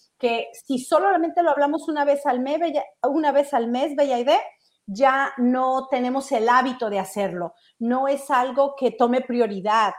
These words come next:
Y como nu-, casi nunca hablamos de qué es lo que nos mueve, nos motiva, o no le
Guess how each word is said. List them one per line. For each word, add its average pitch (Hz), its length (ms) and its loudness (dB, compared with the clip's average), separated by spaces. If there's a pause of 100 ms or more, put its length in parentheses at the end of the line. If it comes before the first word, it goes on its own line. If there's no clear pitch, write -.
(260)
Y 247 380 -2
como 262 260 0
nu-, 269 280 0
casi 339 340 -4
nunca 330 500 -2 (160)
hablamos 262 640 -2
de 240 200 -2
qué 294 100 -4
es 285 120 -2
lo 349 120 -2
que 311 120 -6
nos 214 220 -4
mueve, 226 380 0
nos 208 240 -6
motiva, 240 400 0
o 214 100 0
no 254 140 -2
le 339 120 2